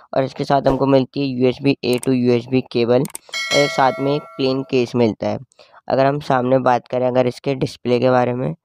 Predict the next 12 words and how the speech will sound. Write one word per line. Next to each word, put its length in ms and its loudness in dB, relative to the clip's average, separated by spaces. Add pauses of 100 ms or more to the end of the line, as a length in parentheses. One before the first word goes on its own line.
(260)
तो 80 0
हमको 200 0
मिलता 280 0
है 80 -4
सिक्सटी, 460 -12 (120)
ए, 260 -4
सिक्स 280 0 (100)
पॉइंट 240 2 (140)
फ़ाइव 240 2
फ़ाइव 360 0
इंचेस 380 -2
का 200 -2